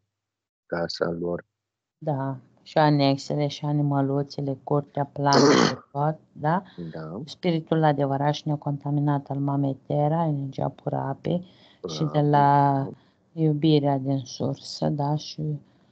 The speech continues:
Speaker 2: să-și, uh, refacă structurile, da? Și mochetă de foc. În, uh,
Speaker 1: Da.
Speaker 2: casă, da? Și o, întotdeauna când primește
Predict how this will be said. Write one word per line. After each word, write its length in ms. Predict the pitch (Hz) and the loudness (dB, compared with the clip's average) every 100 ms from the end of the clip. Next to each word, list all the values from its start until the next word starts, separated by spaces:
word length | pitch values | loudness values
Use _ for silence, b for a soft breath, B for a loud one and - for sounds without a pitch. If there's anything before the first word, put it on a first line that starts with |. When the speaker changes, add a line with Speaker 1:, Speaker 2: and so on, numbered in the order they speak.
| b _ | b _
Speaker 2:
să-și, 560 | - 147 139 - - | -4 -2 -2 -2 -2
uh, 560 | 156 143 143 139 143 143 | 0 0 0 -2 -2 -2
refacă 840 | 147 143 151 147 - 143 139 139 127 | -2 -2 -2 -2 -2 -4 -2 -4 -10
structurile, 840 | - - 131 - - 135 139 151 | -18 -18 -18 -12 -6 -4 0 0
da? 180 | 151 147 | 0 -2
Și 240 | - 151 | -4 -2
mochetă 460 | 160 151 151 143 135 | -2 0 -2 -2 -4
de 140 | 139 | -4
foc. 480 | 139 - 123 - - _ _ _ _ _ _ _ - | -4 -8 -10 -12 -20 _ _ _ _ _ _ _ -4
În, 300 | 147 143 139 | 0 2 2
uh, 180 | 139 135 | 0 -2
Speaker 1:
Da. 180 | 135 - | -2 -6
Speaker 2:
casă, 500 | - 135 117 - 127 131 | -10 -10 -10 -12 -10 -2
da? 120 | 151 160 - - - _ _ _ _ _ - | -2 -2 -10 -20 -20 _ _ _ _ _ -12
Și 220 | - 180 | 0 6
o, 380 | 175 175 175 175 175 - _ _ | 8 8 6 4 0 -8 _ _
întotdeauna 840 | - 175 180 196 180 180 185 180 170 - | -4 -2 2 4 6 6 8 6 4 -2
când 260 | 160 165 | 0 0
primește 1200 | - - 160 160 165 170 - - 143 139 135 131 | -2 -2 2 4 4 2 -2 -6 -2 -2 0 -2